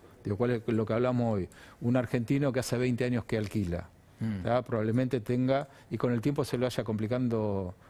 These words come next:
Speaker 1: el desarrollo de su vida en función de que va siendo más grande, su salario se va deteriorando, digo, va empezando a gastar parte de sus recursos en el tema de medicamentos. Entonces me parece que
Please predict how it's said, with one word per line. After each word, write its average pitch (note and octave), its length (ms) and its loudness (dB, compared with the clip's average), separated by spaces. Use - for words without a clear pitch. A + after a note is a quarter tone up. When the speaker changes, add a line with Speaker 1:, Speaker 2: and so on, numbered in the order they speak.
Speaker 1:
el A2 80 0
desarrollo A2+ 440 0
de G2 60 0
su A2+ 140 0
vida D3 240 4
en G2+ 80 -2
función A2+ 340 0
de B2+ 300 0
que - 80 -4
va A#2+ 80 0
siendo C3+ 240 0
más C3 100 2
grande, C3+ 300 0
su - 100 -10
salario A2 400 0
se - 100 -6
va A2 80 0
deteriorando, A#2+ 800 2
digo, G2+ 220 2
va A2 80 2
empezando G#2+ 720 0
a G#2 80 -2
gastar G#2+ 380 0
parte A#2 260 -2
de G#2 40 -4
sus A2+ 140 -4
recursos G#2 400 -2
en G2 60 0
el G2 80 -4
tema G#2+ 260 0
de G2+ 60 -2
medicamentos. A2 680 0
Entonces G2+ 280 -4
me G#2 60 -4
parece A2 340 -2
que B2+ 200 -2